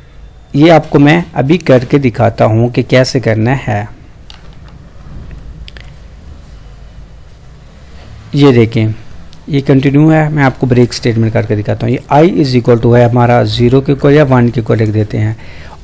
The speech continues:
और while, while हमारी condition क्या कहता है, वो कहता है कि I less than है सिक्स के। अब,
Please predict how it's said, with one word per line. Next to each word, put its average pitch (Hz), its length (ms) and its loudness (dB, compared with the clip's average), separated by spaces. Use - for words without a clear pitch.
और 151 180 6
while, 135 380 4
while 147 320 4
हमारी 160 180 4
condition 147 400 0
क्या 151 160 2
कहता 113 300 2
है, 123 60 4
वो 135 100 4
कहता 131 260 2
है 131 60 4
कि 147 160 0
I 165 320 4
less 135 280 2
than 170 200 4
है 170 280 0
सिक्स - 340 -6
के। - 240 -6
अब, 190 280 2